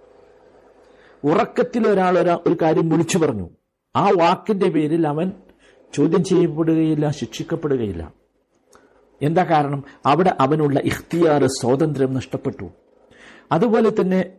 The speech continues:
ഒരു കാര്യത്തിന് വേണ്ടി ഒരാൾ നിർബന്ധിക്കപ്പെട്ടു, നിർബന്ധിക്കപ്പെട്ടു, അവിടെയും അവന്റെ സ്വാതന്ത്ര്യമില്ലാതെയാണ്. ഒരാളെ പിടിച്ചു വച്ചിട്ട്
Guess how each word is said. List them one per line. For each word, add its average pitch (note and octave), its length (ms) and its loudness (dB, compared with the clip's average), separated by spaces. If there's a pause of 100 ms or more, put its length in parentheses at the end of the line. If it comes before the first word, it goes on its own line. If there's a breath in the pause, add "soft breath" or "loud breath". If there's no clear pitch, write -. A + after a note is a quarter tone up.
(120)
ഒരു A3+ 80 4
കാര്യത്തിന് F#3+ 640 2
വേണ്ടി E3+ 280 0
ഒരാൾ E3 300 2
നിർബന്ധിക്കപ്പെട്ടു, F3 1080 0 (1400)
നിർബന്ധിക്കപ്പെട്ടു, F#3 1000 0
അവിടെയും G3+ 360 2
അവന്റെ G3+ 240 0
സ്വാതന്ത്ര്യമില്ലാതെയാണ്. G3+ 1040 0 (480 soft breath)
ഒരാളെ G3+ 380 2
പിടിച്ചു G3+ 540 -2
വച്ചിട്ട് G3 600 -2